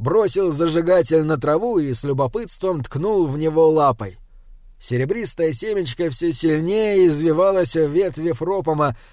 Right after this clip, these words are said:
жидкий красный сок брызгал во все стороны.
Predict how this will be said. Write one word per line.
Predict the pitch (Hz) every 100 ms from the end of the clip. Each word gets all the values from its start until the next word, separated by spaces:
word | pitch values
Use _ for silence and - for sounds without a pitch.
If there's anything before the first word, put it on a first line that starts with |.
| -
жидкий | 104 110 190 - 165
красный | 131 151 170 127 151 143
сок | - 196 165 127
брызгал | 127 190 202 151 165 165
во | 160
все | 127 151 139
стороны. | - 151 139 127 101